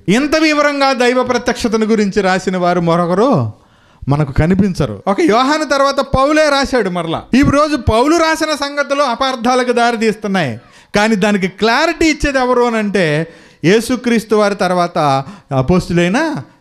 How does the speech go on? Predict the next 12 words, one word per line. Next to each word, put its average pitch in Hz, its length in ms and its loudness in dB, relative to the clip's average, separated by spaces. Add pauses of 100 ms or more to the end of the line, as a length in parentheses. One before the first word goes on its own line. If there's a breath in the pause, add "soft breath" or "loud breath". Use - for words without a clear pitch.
(140)
యోహాను 139 420 0
మాత్రమే. 120 760 -2 (140)
పౌలు 277 320 4
రాసిన 302 380 0
పత్రికలు 254 800 0
స్వకీయ 262 440 -2
నాశనానికి, 240 1040 -2 (380 loud breath)
ఆ, 156 40 2 (500)
అపార్థం 294 460 0
అవుతాయి, 240 560 0
నాశనం, 220 540 -2 (220 loud breath)
అపార్థం 262 520 0